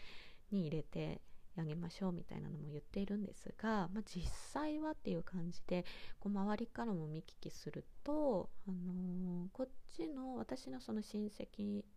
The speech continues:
あ、旦那か、旦那の親戚の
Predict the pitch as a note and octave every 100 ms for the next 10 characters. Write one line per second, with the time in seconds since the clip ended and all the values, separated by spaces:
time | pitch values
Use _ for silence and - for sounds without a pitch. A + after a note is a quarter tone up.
0 | - - F#3 F#3 G3 F#3 - - - -
1 | B3+ C4+ D4 C4+ - A#3 A3+ A3+ - A3+
2 | A3 G#3+ G#3+ G#3 G#3 G#3 G#3